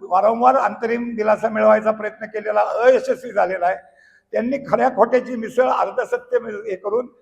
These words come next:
मीडियामधनं एक फॉल्स नेरेटिव्ह केलं की ह्याच्यामुळं जनतेचं आरोग्य खूप धोक्यात येईल आणि,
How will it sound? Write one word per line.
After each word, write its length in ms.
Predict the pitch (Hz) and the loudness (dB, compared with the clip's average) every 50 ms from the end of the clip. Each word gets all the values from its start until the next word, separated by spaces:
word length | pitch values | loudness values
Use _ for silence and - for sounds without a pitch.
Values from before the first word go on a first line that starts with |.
| _ _ _ _ _ | _ _ _ _ _
मीडियामधनं 600 | 165 190 214 214 262 277 262 254 247 247 233 247 | -8 0 4 4 4 6 4 2 -2 -4 -2 0
एक 220 | 254 262 254 - - | 0 0 -2 0 2
फॉल्स 220 | 226 240 254 - - | 2 2 2 0 -6
नेरेटिव्ह 400 | 262 240 240 240 226 233 233 - | -4 -2 -2 -2 -4 -6 -8 -8
केलं 220 | - 208 196 208 214 | -6 -4 -2 -2 -4
की 160 | 214 - 220 | -4 -2 0
ह्याच्यामुळं 480 | 190 202 202 208 233 233 240 254 254 247 254 - | 0 2 2 0 -2 0 2 2 2 2 0 -4
जनतेचं 360 | 226 214 214 214 233 220 240 | -8 -6 -6 -6 -4 -2 0
आरोग्य 340 | 220 208 214 220 220 - 226 - | 0 0 0 -2 -4 -8 -10 -8
खूप 140 | - 240 262 | -10 -12 -2
धोक्यात 440 | - 226 214 - - 214 - - - | 2 2 2 2 2 -6 -10 -10 -10
येईल 260 | 87 78 - - - _ _ _ _ _ _ _ _ _ _ - | -12 -12 -12 -14 -16 _ _ _ _ _ _ _ _ _ _ -4
आणि, 480 | - 175 190 202 220 240 240 247 240 | -2 -2 -2 -2 -4 -6 -6 -6 -8